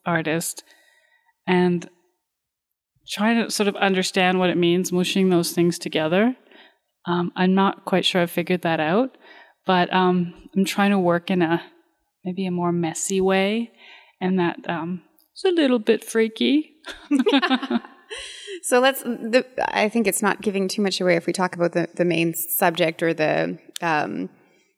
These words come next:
Speaker 2: kind of s-, maybe starting point. I don't know if it's fair to say that of, of this work is, is kind of Tai Chi movements and, and your, um,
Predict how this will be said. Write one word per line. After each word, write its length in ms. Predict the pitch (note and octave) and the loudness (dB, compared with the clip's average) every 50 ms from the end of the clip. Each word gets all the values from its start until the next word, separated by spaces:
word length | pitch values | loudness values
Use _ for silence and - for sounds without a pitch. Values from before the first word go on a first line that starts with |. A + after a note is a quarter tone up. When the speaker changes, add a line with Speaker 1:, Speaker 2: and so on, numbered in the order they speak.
| _ _ - - | _ _ -6 -2
Speaker 2:
kind 160 | G3 F3+ F3+ | 0 0 0
of 80 | E3 - | 0 0
s-, 260 | - - - - - | -2 -2 -2 -2 -2
maybe 280 | - G#3 G3 F#3+ F3+ F3 | 0 0 0 2 2 0
starting 480 | - - G3 F#3 G3 A#3 D4+ D#4 E4+ | -2 0 2 2 2 4 2 2 2
point. 400 | E4+ - E4 E4+ F4+ G#4 A4+ G#4+ | 0 2 0 2 2 0 0 0
I 40 | C#4 | -2
don't 100 | A3 G#3 | -2 -2
know 60 | G3+ | -4
if 80 | G3 G3 | -4 -6
it's 120 | G3 - | -8 -6
fair 100 | - G#3+ | -2 -2
to 80 | G3+ G3 | -2 -2
say 140 | - - G3 | -2 -2 -2
that 180 | F#3+ F#3+ F#3+ | 0 0 0
of, 180 | - F#3+ F#3+ F3 - - | 0 0 -2 -2 0 -2
of 180 | F#3+ F3+ F3 | -2 0 0
this 220 | F#3 G3+ G3 G3+ - | 0 2 2 2 2
work 280 | F#3+ F#3 E3+ E3+ - | 2 0 0 0 0
is, 260 | F3 D#3+ D#3 - - | -2 -2 -2 -2 -4
is 140 | E3 E3+ - | -4 -6 -8
kind 240 | - - - F3 D#3+ | -8 -6 -6 -6 -6
of 60 | E3 | -6
Tai 180 | - - F3 E3 | -6 -4 -4 -4
Chi 240 | - - - C4 B3+ | -2 -2 0 2 2
movements 680 | A#3 A3 F#3+ E3+ - D#3 C#3+ - - - - - - | 2 2 0 -2 -4 -6 -6 -6 -8 -10 -10 -8 -8
and, 300 | E3+ D#3 D#3 D3+ D3 C#3+ | -6 -6 -6 -6 -6 -4
and 420 | - D3+ D3+ D3 D3 D3 D3+ D#3 - - | -4 -2 0 0 0 0 0 -2 -4 -8
your, 760 | - - - - E3+ E3 E3 D#3+ D#3+ D#3+ D#3 D3+ D3+ - - - | -10 -10 -6 -2 0 0 2 2 2 2 0 0 -2 -2 -4 -4
um, 520 | - D#3+ D#3 D3+ D3 D3 E3 E3 E3 F3 | -4 -2 -2 -2 -2 -2 -4 -4 -6 -8